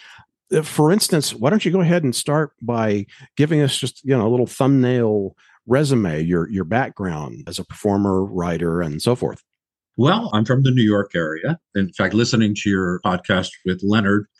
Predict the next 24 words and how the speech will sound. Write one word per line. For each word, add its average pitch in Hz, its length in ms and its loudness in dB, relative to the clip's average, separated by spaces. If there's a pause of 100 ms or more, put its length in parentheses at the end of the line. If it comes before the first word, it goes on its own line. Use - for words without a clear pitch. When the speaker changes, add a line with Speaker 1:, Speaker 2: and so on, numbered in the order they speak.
(140)
Speaker 2:
he 151 140 2
was 143 160 2
around 110 400 0 (280)
about 117 220 -2
a 104 60 -2
decade 113 420 0
before 147 460 0
me, 90 320 -4
but 113 140 -6 (200)
we 110 140 2
came 135 240 0
from 110 180 -2
the 104 80 -2
same 101 300 -2
area. 98 400 -2 (540)
So 92 460 -2
I, 110 100 -6 (100)
I 117 120 2
grew 123 320 4
up 104 200 0
with 107 160 -2
the 104 80 -6
same 104 500 0 (160)
influences, 104 1040 0